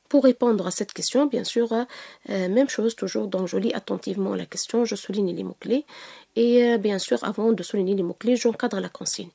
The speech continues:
Donc pour nous, donc la consigne ici, c'est « est-il suffisant ? »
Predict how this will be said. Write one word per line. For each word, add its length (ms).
Donc 160
pour 220
nous, 180
donc 240
la 120
consigne 360
ici, 300
c'est « 260
est-il 380
suffisant ? » 580